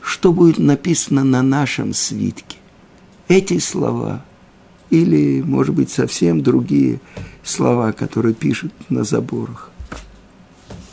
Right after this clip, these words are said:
"Жизнь и смерть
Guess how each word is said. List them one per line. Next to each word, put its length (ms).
"Жизнь 680
и 100
смерть 720